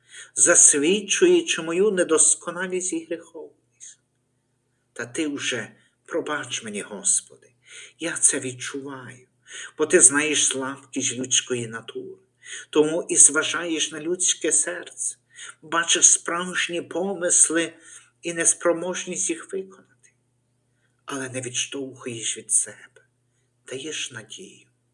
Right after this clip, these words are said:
Телефонують друзі, вони думають, що мені сумно і одиноко. Це так почасти. І я щиро радий кожному дзвінку, кожному прояву участі у любові. До того ж,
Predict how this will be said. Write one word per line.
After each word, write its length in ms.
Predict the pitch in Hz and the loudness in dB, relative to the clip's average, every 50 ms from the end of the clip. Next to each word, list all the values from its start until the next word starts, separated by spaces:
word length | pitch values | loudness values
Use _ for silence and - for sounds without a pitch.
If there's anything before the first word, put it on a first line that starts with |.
| _ _ _ _ _ _ _ _ _ _ _ _ _ _ _ | _ _ _ _ _ _ _ _ _ _ _ _ _ _ _
Телефонують 680 | - 123 113 113 107 - 123 113 113 110 107 104 95 95 | -6 -4 -2 -2 -2 -2 -4 -4 -6 -8 -8 -8 -8 -6
друзі, 640 | - 101 110 131 147 - - - - - 269 - _ _ - - - - - - | -6 -6 -4 -6 -8 -6 -6 -6 -6 -6 -8 -12 _ _ -16 -14 -12 -12 -6 -2
вони 200 | - 175 180 185 | 0 4 4 4
думають, 320 | 185 180 185 190 190 190 185 | 4 4 4 6 6 6 6
що 220 | - - - 196 | 6 2 2 0
мені 220 | 185 185 180 185 180 | -2 -2 0 2 4
сумно 500 | - - - 185 185 180 175 170 175 175 | 4 4 4 2 -2 -6 -6 -4 -4 -4
і 120 | 175 170 | -4 -4
одиноко. 680 | 165 170 170 175 170 170 175 175 170 - _ _ _ _ _ _ _ _ _ _ _ _ _ _ | -4 -4 0 0 -2 -2 -4 -12 -16 -20 _ _ _ _ _ _ _ _ _ _ _ _ _ _
Це 260 | - - - - 160 147 | -4 0 0 0 0 -2
так 520 | 151 - - - 170 156 - - - - | -6 -6 -4 -2 -2 -2 -2 -6 -12 -10
почасти. 680 | - 131 - 123 - - - - - - - - - - _ _ _ _ _ _ _ _ _ _ _ _ _ _ _ _ _ | -8 -10 -8 -8 -8 -4 -2 0 0 0 -2 -6 -16 -20 _ _ _ _ _ _ _ _ _ _ _ _ _ _ _ _ _
І 120 | - 143 | -2 0
я 120 | 139 143 135 | 0 2 2
щиро 440 | - - - - 170 180 175 170 | 0 0 0 -2 -2 -2 -2 -4
радий 400 | 160 170 175 180 175 170 156 156 | -2 -2 -2 -2 -2 -2 -4 -4
кожному 500 | 139 147 - 175 160 - - 165 147 151 | -4 -4 -6 -8 -8 -8 -10 -12 -8 -4
дзвінку, 680 | 151 - - 175 160 - 147 - - - - - - _ _ _ - - - - - - - | -2 -2 -2 -2 -6 -10 -12 -18 -18 -18 -16 -16 -18 _ _ _ -18 -16 -14 -14 -14 -4 4
кожному 600 | - 180 185 170 - 185 180 180 180 180 180 - | 6 6 6 6 4 0 0 0 0 0 0 -2
прояву 560 | - - 160 175 190 185 180 175 165 165 165 | -2 0 4 6 6 8 8 8 6 6 4
участі 760 | 139 - - 190 208 202 196 - 185 170 - - - - 190 | 2 4 4 4 4 4 2 2 4 6 6 6 6 6 6
у 100 | 185 185 | 6 6
любові. 640 | 180 175 170 175 196 202 190 175 139 110 - - - - - - - _ - | 4 2 2 0 0 0 0 -2 -4 -6 -8 -10 -14 -18 -20 -20 -18 _ -8
До 80 | 135 135 | -6 -6
того 260 | 135 139 135 131 143 | -4 -4 -6 -4 -4
ж, 240 | 127 - - - | -4 -6 -6 -8